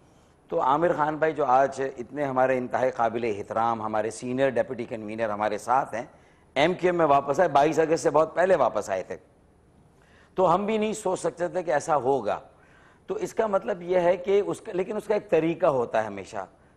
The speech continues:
किसी भी ऐसे काम का, और अगर हकीकी की तरफ से आफाक अहमद ने रुजू किया होता और ये दिलचस्पी दिखाई होती या ये इंटरेस्ट शो किया होता कि वो आना चाहते हैं,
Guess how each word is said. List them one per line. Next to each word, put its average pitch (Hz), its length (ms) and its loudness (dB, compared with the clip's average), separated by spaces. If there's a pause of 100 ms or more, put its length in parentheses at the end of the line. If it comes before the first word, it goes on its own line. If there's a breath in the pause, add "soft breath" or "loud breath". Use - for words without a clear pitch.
(120)
किसी 190 280 -2
भी 185 140 2
ऐसे 143 280 0
काम 101 300 -2
का, 104 200 -4 (380 soft breath)
और 165 140 4
अगर 190 340 2
हकीकी 165 540 -2
की 170 140 -6
तरफ 147 240 0
से 160 140 -6
आफाक 131 420 0
अहमद 143 340 0 (340 soft breath)
ने 160 140 2
रुजू 135 380 0
किया 147 280 -2
होता 104 380 -4 (460)
और 165 280 -2
ये 160 320 -2
दिलचस्पी 151 680 -4
दिखाई 139 340 0
होती 135 360 -4
या 156 40 4
ये 151 160 0
इंटरेस्ट 143 340 -4
शो 147 160 -2
किया 135 280 -4
होता 104 220 -6
कि 131 80 -8
वो 151 100 -2
आना 131 280 0
चाहते 117 420 -4
हैं, 107 200 -10